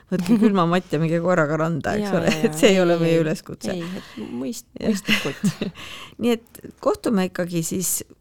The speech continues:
Speaker 1: koerte-, koertega rannas ainult hommikul ja õhtul ja, ja selliste normaalsete Eesti suveilmadega, selliste, kus on pluss kümme <laughs> või midagi taolist, jah?
Speaker 2: Jah,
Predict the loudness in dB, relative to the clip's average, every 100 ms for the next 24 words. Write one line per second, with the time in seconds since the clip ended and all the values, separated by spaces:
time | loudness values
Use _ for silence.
0 | -16 -14 -14 -8 -8 -6 -6 -4 -4 -6
1 | -4 -6 -6 -8 -4 -2 0 0 -2 -4
2 | -6 -6 -10 -12 -6 -4 -6 -6 -6 -4
3 | -6 -8 -8 -6 -4 -4 -6 -8 -12 -10
4 | -8 -8 -8 -8 -8 -14 -20 -20 -14 -4
5 | 0 4 4 4 2 -2 -2 0 -2 0
6 | 0 2 0 -2 2 2 2 -2 -4 -2
7 | -2 -4 -6 -8 -8 -10 -10 -6 -6 -4
8 | -6 -8 -2 -2 0 0 2 2 2 2
9 | 2 0 0 0 2 2 0 -2 -4 -6
10 | -10 -10 -8 -6 -4 -4 -2 -4